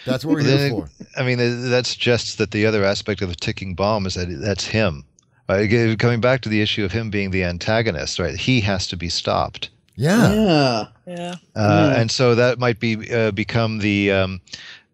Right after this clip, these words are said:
Speaker 2: again, the, the, what you suggested of, described the resolution, the re-, reigning in hell, uh, the, that the other,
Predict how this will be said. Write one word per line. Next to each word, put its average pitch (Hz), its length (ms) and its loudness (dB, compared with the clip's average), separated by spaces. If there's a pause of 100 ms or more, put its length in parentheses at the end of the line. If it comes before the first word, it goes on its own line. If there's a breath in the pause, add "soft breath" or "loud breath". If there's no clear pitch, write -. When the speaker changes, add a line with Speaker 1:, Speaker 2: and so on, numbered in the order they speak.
(100)
Speaker 2:
again, 113 480 0
the, 101 320 -4
the, 107 260 -12
what 101 200 -10
you - 60 -12
suggested 104 420 -8
of, - 520 -12
described 98 300 -6
the 98 60 -2
resolution, 104 420 -2
the 101 80 0
re-, 101 140 -2
reigning 104 340 0
in 95 100 0
hell, 104 400 2 (400 loud breath)
uh, 101 840 2
the, 107 440 2 (1300)
that 107 200 2 (540)
the 113 240 2
other, 120 260 2